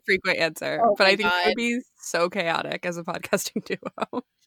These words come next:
Speaker 2: No, they wouldn't, they wouldn't get it done. That's the thing. They
Speaker 1: Who would lose
Speaker 2: wouldn't
Speaker 1: the file?
Speaker 2: <laughs>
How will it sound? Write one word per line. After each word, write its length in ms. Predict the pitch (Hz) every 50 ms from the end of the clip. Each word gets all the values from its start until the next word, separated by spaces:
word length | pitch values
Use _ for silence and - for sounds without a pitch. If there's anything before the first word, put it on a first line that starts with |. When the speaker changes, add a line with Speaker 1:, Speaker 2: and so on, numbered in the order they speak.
| _ -
Speaker 2:
No, 240 | 196 196 196 190 196
they 160 | 190 208 214
wouldn't, 440 | 214 208 220 240 254 262 240 220 - -
they 220 | 196 190 233 247
wouldn't 420 | 247 240 262 294 339 330 262 220 -
get 140 | - 240 240
it 240 | 240 190 - - -
done. 540 | - 185 196 208 180 - - - - 220 - _ _ _ _ _ _ _ _ _ -
That's 220 | - 214 208 -
the 80 | - 190
thing. 440 | 180 - 170 - - - - 190 - _ _ _ _ _
They 80 | 190 190
Speaker 1:
Who 100 | 254 247
would 140 | 254 190 190
lose 160 | 196 - -
Speaker 2:
wouldn't 40 | -
Speaker 1:
the 80 | 240
file? 500 | - - 165 165 160 156 - 185 202 196 _
Speaker 2:
<laughs> 60 | _